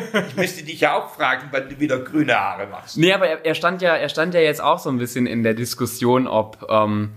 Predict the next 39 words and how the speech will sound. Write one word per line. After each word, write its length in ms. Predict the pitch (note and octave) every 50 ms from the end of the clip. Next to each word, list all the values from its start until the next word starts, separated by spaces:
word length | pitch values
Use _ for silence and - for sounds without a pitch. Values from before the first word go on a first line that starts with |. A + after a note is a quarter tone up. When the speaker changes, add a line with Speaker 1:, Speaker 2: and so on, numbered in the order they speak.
| - - _ _
Speaker 2:
ob 220 | - A2+ A2+ - -
er 200 | B2+ C3+ C#3 C3+
quasi 400 | - - - A#2+ A#2 A2+ A2 A2
die 140 | G#2 G#2+ G#2+
C 160 | G#2+ - A#2+
D 120 | A2 A2+ -
U 220 | - A#2+ A#2+ A2+
wieder 200 | A#2 A2 A2 G#2+
so 80 | G#2+ A2
ein 40 | G#2+
bisschen 260 | A2+ A2+ - C3 A#2+
nach 140 | A2 G#2 G#2
vorne 380 | - - G#2+ A#2 B2+ B2 A#2+
bringen 320 | A2+ A2+ G#2+ A2 A2 A2 G#2+
könnte, 280 | A#2+ A#2 A#2 G2+ A#2+
also 140 | G#2+ G#2+ A2
Speaker 1:
Nee, 60 | G#2
Speaker 2:
quasi 220 | G#2+ A#2 A2+ A2 A2+
die 60 | A#2
Speaker 1:
kann 60 | A#2
Speaker 2:
jungen 260 | C3 C#3+ D#3 D#3 C#3
Leute 380 | B2+ A#2 A2+ A#2 A#2 A2+ B2+ A#2+
erreichen 460 | A2+ G#2+ A2 A2+ A#2 A#2 A2+ B2+ A2+
könnte, 280 | A#2+ A#2+ B2 A#2+ A#2+ A#2
Speaker 1:
Ach 60 | G#2+
so, 60 | -
Speaker 2:
aber 220 | - C#3 C3+ - A#2
Speaker 1:
ja, 200 | G#2+ G#2 G#2+ -
mit, 100 | - - - - A2 G2+ G2+ G2 F#2
ja, 100 | F#2 F#2
aber 420 | F2+ F#2+ G2+ G2+ F#2+ F#2 F#2 F#2
das, 280 | F#2 - G#2 - - -
das 300 | - G#2+ F#2+ - - G2+
Video 340 | G#2+ G2+ - - G#2+ G2+ G2
ist 140 | G2+ - -
ja 80 | G#2+
dann 200 | F#2+ G2 F#2+ F#2+ -
gleich 260 | - G2+ G2+ - -
wieder, 320 | G#2+ G2 - F#2+ - -